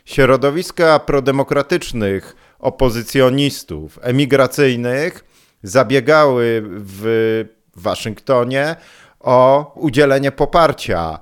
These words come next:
pewnej alternatywie dla rządów partii komunistycznej, o, no, także wsparcie pewnych środowisk dysydenckich, prodemokratycznych, dążących do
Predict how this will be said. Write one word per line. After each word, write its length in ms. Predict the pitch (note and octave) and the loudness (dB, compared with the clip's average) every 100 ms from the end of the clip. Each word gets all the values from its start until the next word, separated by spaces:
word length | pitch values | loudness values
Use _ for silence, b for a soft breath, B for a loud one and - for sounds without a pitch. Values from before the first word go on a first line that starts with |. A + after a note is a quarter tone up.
| - | -8
pewnej 360 | A2 G2 A#2+ B2 | -6 -4 -4 -2
alternatywie 800 | B2 A#2 C3 B2 B2+ D#3+ C3+ G2+ | -2 2 0 0 -2 -2 0 0
dla 180 | G2 | -2
rządów 600 | F#2+ A2 G2 G#2 G2+ - - b b | -2 -2 -2 -4 -6 -10 -20 b b
partii 400 | A#2 A#2 B2 A2+ | 0 0 -2 -4
komunistycznej, 1200 | - A#2+ A#2+ A#2 - A#2+ - A2 A2 A#2+ D3+ F#3 F#3 b b | 0 0 0 -4 -2 -4 -2 -4 -2 0 0 -4 -8 b b
o, 500 | B2+ C3 D3 E3+ F#3 E3+ - | 2 4 4 4 -2 -8 -18
no, 380 | C#3+ D3 C#3+ D#3 | -10 -4 -4 -2
także 400 | D3 C3 B2 D3+ | -2 -2 -2 -6
wsparcie 800 | - - C3+ B2+ - C#3 C#3 C#3 | -6 -2 2 2 0 2 2 2
pewnych 360 | C3 A#2 C3 - | -2 -4 -6 -4
środowisk 760 | C#3+ B2+ A#2 A#2+ A#2 A#2+ A2 | -2 0 0 -2 -2 -8 -10
dysydenckich, 800 | G#2 B2+ C3+ C3+ C#3 B2+ D3 C3+ | -6 -6 -4 2 2 0 -8 -10
prodemokratycznych, 1300 | _ C3+ C#3 B2 B2+ B2+ C3 B2 A2+ B2 - D#3+ F#3 D#3 | _ 2 4 4 2 0 0 -4 -2 -6 -8 -8 -8 -4
dążących 720 | D3+ A#2+ C#3 C#3+ D#3+ C3 G2+ | -4 -2 -4 -4 -8 -10 -2
do 280 | B2 C3+ | 2 2